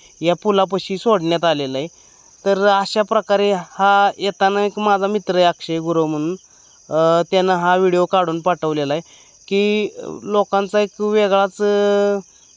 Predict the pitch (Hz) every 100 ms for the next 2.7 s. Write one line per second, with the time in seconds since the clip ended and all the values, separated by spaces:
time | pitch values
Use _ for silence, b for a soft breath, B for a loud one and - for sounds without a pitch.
0 | - 185 190 196 190 190 190 185 185 185
1 | 180 170 175 190 190 160 160 160 160 202
2 | - - 202 202 208 180 190